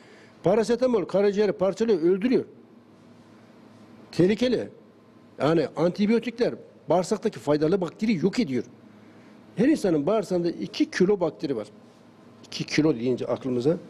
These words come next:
şu bir kilo, şurada iki kilo. Yani iki kilo bakteri var bağırsakta. Bunun yüzde doksan dokuzu faydalı. Siz şimdi antibiyotik kullanırsanız ne olur?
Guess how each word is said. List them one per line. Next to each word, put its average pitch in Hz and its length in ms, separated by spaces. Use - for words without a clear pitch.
şu 160 240
bir 151 80
kilo, 151 360
şurada 127 180
iki 190 260
kilo. 113 220
Yani 185 300
iki 165 260
kilo 202 220
bakteri 185 320
var 196 160
bağırsakta. - 460
Bunun 220 220
yüzde 160 540
doksan 165 500
dokuzu 208 300
faydalı. 160 540
Siz - 300
şimdi 214 440
antibiyotik 202 580
kullanırsanız 180 460
ne 180 80
olur? 202 200